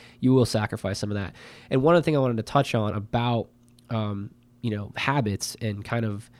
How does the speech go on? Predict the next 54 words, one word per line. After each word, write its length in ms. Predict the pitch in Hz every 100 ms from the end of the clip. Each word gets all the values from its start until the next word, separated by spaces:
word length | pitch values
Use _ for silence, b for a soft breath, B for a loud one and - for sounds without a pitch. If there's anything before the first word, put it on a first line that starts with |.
| b -
the 100 | 110
other 220 | 127 117
s-, 140 | 104 -
downside, 720 | 127 110 113 107 - 104 101
I 60 |
guess 200 | 104 98
you 60 | 110
could 180 | 113 98
say, 280 | - 101 101
of 180 | 110
working 340 | 107 120 113 104
remote, 480 | 101 147 135 104 B B B B -
um, 580 | 113 110 107 101 101 113 _ _ _ _ _
you 80 | 131
know, 40 | 127
we 140 | 175
are 160 | 170 143
all 140 | 131
social 440 | - 131 131 -
beings. 500 | 104 110 113 95 98
I 60 | 101
mean, 380 | 104 104 104 -
it, 180 | - 104 120 - -
it, 320 | 113 - - -
it's 180 | 120
obviously 300 | 135 127 117
gotten 340 | 113 113 104 110
a 40 |
little 180 | 113 113
bit 180 | 107 -
different 320 | 139 - 107
how 100 | 107
we 60 | 107
communicate 440 | 110 110 113 110
socially 380 | 110 107 - 104
now 220 | 110 110
with 120 | 107
the 120 | 101
advent 300 | 107 107 104
of 80 | 98
social 320 | - 104 101
media, 440 | 104 104 104 98 104 B B B 123
but 240 | 120 110
for 140 | -
the 80 | 127
most 340 | 123 147 156 -
part, 240 | 123 107
we 120 | 123
like 200 | 127 131
to 100 | 117
see 300 | - 120 117
and 100 | 107
be 140 | 107 107
seen. 400 | - 107 101